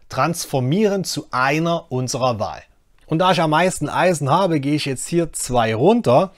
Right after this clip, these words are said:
und hole mir einen Gegenstandsteil, um hier gegebenenfalls noch mehr Gegenstände zu holen. Ich muss mal gucken, ob ich noch irgendwelches Equipment eventuell austauschen kann.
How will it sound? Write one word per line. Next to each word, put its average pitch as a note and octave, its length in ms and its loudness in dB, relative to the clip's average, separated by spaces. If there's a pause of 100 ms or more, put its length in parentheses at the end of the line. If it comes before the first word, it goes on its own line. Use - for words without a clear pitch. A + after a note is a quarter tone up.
(300)
und F#3+ 220 -4
hole F#3+ 180 4
mir C3+ 360 0 (360)
einen C#3+ 440 0
Gegenstandsteil, B2 920 -6
um E3+ 160 -6
hier G#3 300 0
gegebenenfalls F#3 960 -2
noch D3+ 480 0
mehr D3+ 260 -2
Gegenstände C#3 580 -6
zu C3+ 140 -4
holen. C#3 220 0
Ich - 160 -10
muss E3+ 200 -4
mal D#3+ 120 -6
gucken, G3+ 320 -4
ob D#3 120 0
ich C#3+ 80 -8
noch C3+ 160 -2
irgendwelches E3+ 540 0
Equipment E3 540 -6
eventuell C#3+ 340 -6
austauschen A#2+ 720 -4
kann. D#3 280 -4